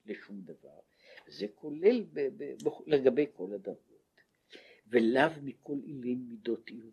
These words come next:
כלל. הוא איננו שייך לכל אותן המידות שהן נמנות בעשר הספירות. הוא בעצמו איננו שייך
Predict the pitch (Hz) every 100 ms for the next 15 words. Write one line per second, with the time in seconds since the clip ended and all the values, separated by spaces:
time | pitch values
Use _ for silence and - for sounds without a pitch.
0 | _ 98 87 85 _ - 175 165 135 147
1 | 151 - - 101 123 - 107 - 117 120
2 | - 104 117 110 95 90 117 - - -
3 | - - 101 107 117 107 104 107 104 -
4 | - - - 113 107 - - 98 98 98
5 | - 208 190 - - - 143 - - 107
6 | 110 - - -